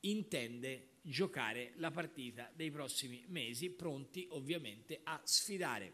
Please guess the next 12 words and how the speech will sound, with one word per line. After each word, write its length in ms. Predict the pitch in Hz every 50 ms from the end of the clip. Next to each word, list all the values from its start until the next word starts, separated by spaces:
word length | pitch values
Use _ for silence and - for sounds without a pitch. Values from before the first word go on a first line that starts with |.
| - -
pubblicamente 1000 | - 190 175 165 165 180 190 165 160 170 165 156 139 120 117 - - 110 101 - - - - - - - -
in 160 | 170 180 190
una 220 | 220 226 220 240 233
sessione 600 | - - 175 147 - - - 220 208 185 156 131
parlamentare 800 | - - 170 165 170 180 175 175 180 175 180 - 185 160 139 131
la 100 | 135 131
Presidente 500 | 147 165 156 160 185 196 190 170 151 160
del 140 | 151 147
Consiglio 500 | - - 170 170 160 - 214 196 175 170
Meloni: 400 | 175 220 233 233 240 254 254 240 - - - - - - - - - - -
"Cara 320 | - 196 202 202 220 240 226
Giorgia, 580 | 170 208 202 165 143 131 120 - 120 107 -